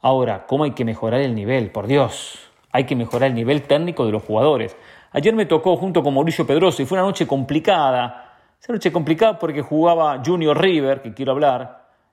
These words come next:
Eh, me tocó ver a Cruz Azul, que lo tuve que ver más tarde, el ta-, partido de Atlas Puebla.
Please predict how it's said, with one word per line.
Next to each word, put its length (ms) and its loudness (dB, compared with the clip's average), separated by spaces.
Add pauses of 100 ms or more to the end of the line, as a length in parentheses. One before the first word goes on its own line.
Eh, 200 -18
me 80 -6
tocó 840 2
ver 200 0
a 100 0
Cruz 220 -8
Azul, 400 2
que 100 -4
lo 80 -4
tuve 140 -4
que 100 -6
ver 100 -2
más 160 -4
tarde, 540 0
el 180 -12
ta-, 140 -8
partido 300 -4
de 40 4
Atlas 220 -4
Puebla. 720 0